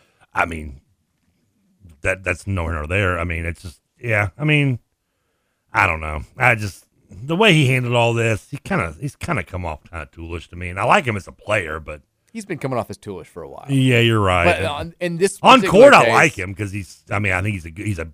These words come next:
Speaker 1: impactful player, but we'll see how much.
Speaker 2: In this particular case, like, I don't, I don't hate on him 'cause, I mean, th-, I,
Speaker 1: No, no.
Speaker 2: I think it was kind of understood that this, this was probably why he left. I mean, he seemed like a guy who was very much a,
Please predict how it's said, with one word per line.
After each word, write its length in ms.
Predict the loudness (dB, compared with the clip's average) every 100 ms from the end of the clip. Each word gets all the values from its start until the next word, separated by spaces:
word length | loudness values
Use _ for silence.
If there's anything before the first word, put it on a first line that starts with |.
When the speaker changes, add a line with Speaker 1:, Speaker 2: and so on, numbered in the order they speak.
| -10
Speaker 1:
impactful 520 | -8 -2 -2 -4 -12
player, 340 | -4 -2 -2
but 200 | -6 -10 -14 _
we'll 120 | -14
see 220 | -14 -16 -18
how 100 | -12
much. 460 | -10 -12 -14 -18 -10
Speaker 2:
In 100 | -4
this 140 | -4
particular 500 | -6 -6 -6 -4 -4
case, 260 | -2 -2 -4
like, 120 | -8
I 80 | -6
don't, 240 | -6 -6 _ _ _ _ _ _ _ _ _ _ _ _ _
I 60 | -8
don't 140 | -8
hate 160 | -6 -4
on 100 | -4
him 140 | -6
'cause, 100 | -8
I 40 | -6
mean, 160 | -6 -10
th-, 120 | -20 _ _ _ 0
I, 60 | 2
Speaker 1:
No, 40 |
no. 100 | 2
Speaker 2:
I 100 | 0
think 100 | 0
it 60 | 2
was 80 | 0
kind 160 | 0
of 60 | 0
understood 460 | 0 -2 -4 -4 -4
that 120 | -4
this, 160 | -6 -6
this 200 | -18 -16
was 100 | -4
probably 300 | -2 -2 -2
why 420 | -2 -4 -4 -12
he 160 | -12 -8
left. 320 | -8 -8 -12
I 60 |
mean, 100 | -10
he 80 | -8
seemed 220 | -8 -6
like 100 | -6
a 60 | -4
guy 240 | 0 0
who 80 | 0
was 140 | -4 -8
very 280 | -4 -4
much 320 | -4 -4 -6 -6
a, 260 | -6 -6